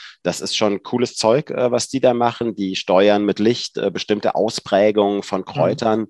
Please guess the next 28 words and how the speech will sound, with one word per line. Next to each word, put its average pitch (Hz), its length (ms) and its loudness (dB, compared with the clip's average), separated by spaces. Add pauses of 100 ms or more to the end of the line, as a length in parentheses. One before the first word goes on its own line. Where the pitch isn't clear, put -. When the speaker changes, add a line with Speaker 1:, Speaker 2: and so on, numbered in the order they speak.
(460)
Speaker 1:
Und, 98 420 0
äh, 95 180 2
diese 92 260 -4
Frische, 98 640 2
äh, 92 160 2
die 92 140 -2
du 90 100 -2
da 95 140 0
hast, 104 200 -2
so 101 40 -2
eine 90 140 0
Erntefrische, 92 720 -2
das 87 180 -2
kannst - 340 -8
du 95 60 -2
natürlich, 90 540 0
das 82 180 -6
ist 80 140 -10
sensationell, 90 920 0
ne? 92 220 -4
Das 85 140 -10
ist 80 160 -12
einfach 82 420 -8
schon 98 320 -4
gut 95 200 -6
gemacht 92 380 -2
und 82 100 -6
deswegen, 87 460 -4